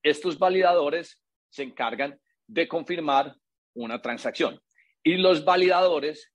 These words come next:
que confirman transacciones, para poder confirmar transacciones, tienen que tener X cantidad,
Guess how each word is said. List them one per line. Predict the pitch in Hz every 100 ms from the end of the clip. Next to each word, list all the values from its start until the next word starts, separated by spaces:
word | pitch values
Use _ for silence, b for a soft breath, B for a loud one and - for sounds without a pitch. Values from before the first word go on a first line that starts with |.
| _ -
que | 117
confirman | 127 120 135 156 170
transacciones, | 180 147 170 - 160 151 -
para | 120 107
poder | 117 110 117
confirmar | 160 160 151 139 -
transacciones, | 156 151 151 156 131 147 - B B B
tienen | 151 147 151
que | 170
tener | 170 170 170 165 147 _ _ _ -
X | 165 160 180 -
cantidad, | 156 131 147 131 117 120 117